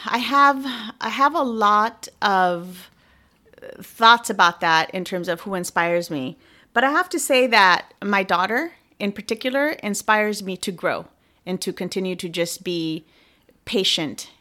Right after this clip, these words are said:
kind, and, um, non-judgmental.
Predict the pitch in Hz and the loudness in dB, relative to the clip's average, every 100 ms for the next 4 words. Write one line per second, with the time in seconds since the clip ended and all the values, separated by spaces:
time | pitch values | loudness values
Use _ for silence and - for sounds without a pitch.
0 | _ - - 185 156 139 127 - 180 - | _ -14 -4 -2 -2 -4 -10 -14 -20 -8
1 | 175 165 160 151 151 151 151 - 160 151 | -2 0 0 -2 -4 -6 -8 -8 -4 -2
2 | 147 135 131 117 156 _ _ _ _ _ | -4 -4 -8 -8 -14 _ _ _ _ _
3 | - - - 185 170 165 160 147 120 - | -20 -20 -10 -4 -2 -2 -6 -10 -14 -16
4 | - | -18